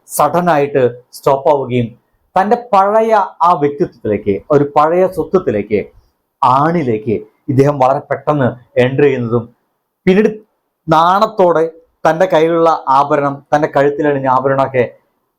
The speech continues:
പ്രകാശ് വർമ്മയ്ക്ക് നേരെ മുമ്പിലേക്ക് തിരിഞ്ഞ് കാണിച്ചു കൊടുക്കുകയാണ്. എന്നിട്ട് അല്പം നാണം കലർന്ന രീതിയിൽ, "ആരായാലും ഇതൊക്കെ ധരിച്ചു പോകും, ആരായാലും മോഹിച്ചു പോകും." ഇതാണ് ആ ഒരു പരസ്യചിത്രത്തിന്റെ ടാഗ് ലൈൻ, "ആരായാലും മോഹിച്ചു പോകും" എന്ന് പറഞ്ഞിട്ട്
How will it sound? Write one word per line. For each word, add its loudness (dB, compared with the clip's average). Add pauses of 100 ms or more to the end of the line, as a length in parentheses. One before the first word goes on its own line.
(300)
പ്രകാശ് 0
വർമ്മയ്ക്ക് -2
നേരെ 2
മുമ്പിലേക്ക് -2
തിരിഞ്ഞ് -8 (200)
കാണിച്ചു -2
കൊടുക്കുകയാണ്. -2 (560)
എന്നിട്ട് 2
അല്പം -2
നാണം 0
കലർന്ന 0
രീതിയിൽ, 0 (340)
"ആരായാലും 0 (180)
ഇതൊക്കെ 0
ധരിച്ചു -2
പോകും, -2
ആരായാലും 0
മോഹിച്ചു -2
പോകും." -6 (320)
ഇതാണ് 4
ആ 0
ഒരു 2
പരസ്യചിത്രത്തിന്റെ -2
ടാഗ് 0
ലൈൻ, -4 (500)
"ആരായാലും 0
മോഹിച്ചു -2
പോകും" 2
എന്ന് 0
പറഞ്ഞിട്ട് -2